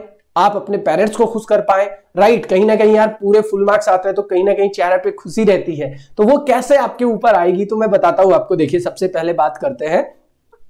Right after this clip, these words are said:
कि आपका जो ये myth है ना, ये चीज आप दिमाग से निकाल दो कि कोई भी चीज difficult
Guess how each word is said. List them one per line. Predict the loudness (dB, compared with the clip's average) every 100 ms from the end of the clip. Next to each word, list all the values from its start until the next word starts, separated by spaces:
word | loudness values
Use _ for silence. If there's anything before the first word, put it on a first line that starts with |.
| -4
कि | 0 2 0 -6 -6
आपका | -2 0
जो | 2
ये | 4
myth | 4 2 0
है | -2
ना, | 0 -2 -6 -6 -2
ये | -2
चीज | 0 0
आप | 0
दिमाग | 2 2 0
से | 0
निकाल | -2 0 -2
दो | -2
कि | -2 -6 -12 _ _ -20 _
कोई | 2 2
भी | 2
चीज | 0 -2 -4 -8
difficult | -4 -2 -2 -2 -2 -2 -6